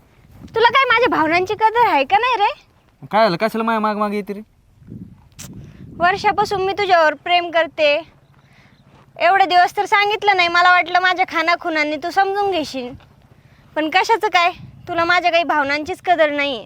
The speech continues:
Speaker 2: ए बघ, मला तू, मला तर काही तुझ्यावर प्रेम बिम काही नाही, तसं माझ्या मागं लागत नको जाऊ.
Speaker 1: अरे पण माझं आहे ना तुझ्यावर.
Speaker 2: मग तुझं आहे ना माझ्यावर, ते
Speaker 1: हा.
Speaker 2: तुझ्याकडे ठेव.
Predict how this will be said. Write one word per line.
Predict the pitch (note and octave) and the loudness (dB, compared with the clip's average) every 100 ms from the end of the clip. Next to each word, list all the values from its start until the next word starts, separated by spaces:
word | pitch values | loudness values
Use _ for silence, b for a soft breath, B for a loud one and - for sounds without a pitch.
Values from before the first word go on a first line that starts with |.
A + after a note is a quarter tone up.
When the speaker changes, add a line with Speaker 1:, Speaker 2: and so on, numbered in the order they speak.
| - | -8
Speaker 2:
ए | D#3+ D#3 | -4 -4
बघ, | C3+ - - | -4 -10 -8
मला | C#3 D#3 | -2 -2
तू, | - D#3 | -2 -2
मला | D#3+ E3 | 2 0
तर | D3 | 0
काही | E3 D#3+ | -6 -6
तुझ्यावर | E3+ D#3 B2+ | -4 -4 -4
प्रेम | D3+ D#3+ | -4 -2
बिम | D#3 - | -2 0
काही | D#3 D3+ | 0 2
नाही, | D3 C#3+ | 0 -2
तसं | D#3+ E3 | -2 2
माझ्या | F#3 | 2
मागं | F3 F3+ | 2 2
लागत | E3 F3 F3 | 2 2 0
नको | E3+ D#3+ | -4 -4
जाऊ. | C#3 - B B G4+ | -4 -4 B B 0
Speaker 1:
अरे | G#4+ | 2
पण | A4+ | 2
माझं | A4+ A#4 C5+ B4 | 2 2 2 2
आहे | G#4 | 2
ना | B4 | 0
तुझ्यावर. | B4+ G4+ D#4 B3+ A3 | -2 0 2 2 0
Speaker 2:
मग | E3 G3 - - - - - - - - - - A3+ | -4 -4 -6 -10 -10 -10 -10 -12 -14 -16 -18 -12 0
तुझं | B3 | 4
आहे | A3+ | 4
ना | A3+ | 4
माझ्यावर, | A3+ G3+ G3+ | 4 2 0
ते | D#4 - C4 C#4 | -6 -12 -6 -2
Speaker 1:
हा. | C4 | 2
Speaker 2:
तुझ्याकडे | C4+ C4+ D4 B3 | 4 6 4 4
ठेव. | G#3 | 2